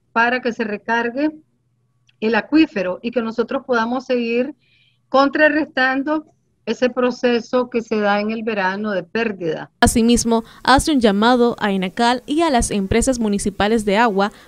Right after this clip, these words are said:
Speaker 2: para que la población no sufra escasez de agua.
Speaker 1: Hay que hacerle un llamado dentro de las recomendaciones que corresponden en este periodo a enacal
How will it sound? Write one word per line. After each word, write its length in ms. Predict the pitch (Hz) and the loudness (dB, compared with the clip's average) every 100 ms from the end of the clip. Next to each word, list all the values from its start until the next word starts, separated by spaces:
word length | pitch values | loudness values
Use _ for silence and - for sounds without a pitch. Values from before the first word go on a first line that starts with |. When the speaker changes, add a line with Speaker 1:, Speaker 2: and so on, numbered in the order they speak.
| - | -6
Speaker 2:
para 240 | - 269 | 0 0
que 80 | 247 | 2
la 140 | 240 226 | 2 2
población 680 | 220 202 208 - 247 262 | 2 2 0 4 4 4
no 140 | 269 226 | 2 0
sufra 380 | - 269 269 254 | 2 0 2 0
escasez 400 | - 185 196 185 | 0 -4 -4 -2
de 100 | 196 | 0
agua. 360 | 269 190 170 | 2 0 -6
Speaker 1:
Hay 60 | - | -2
que 100 | 262 | 0
hacerle 360 | 262 285 247 233 | 0 -2 -2 -4
un 120 | 233 | -2
llamado 600 | 247 247 226 202 208 226 | -2 0 0 -2 -4 -6
dentro 380 | 180 185 185 190 | -8 -8 -4 -4
de 60 | |
las 140 | 185 190 | -4 -6
recomendaciones 760 | 180 175 170 175 175 208 233 | -6 -6 -4 -4 -2 0 0
que 160 | 240 247 | -2 -4
corresponden 760 | - 220 220 - 240 233 185 | -4 -2 -4 -2 -4 -2 -4
en 80 | 180 | -6
este 180 | 190 - | -10 -8
periodo 720 | 220 233 240 233 190 190 208 - | -4 -2 0 -2 -2 -4 -8 -6
a 140 | 175 | -4
enacal 600 | 185 208 233 247 226 240 | -2 -2 -2 2 2 0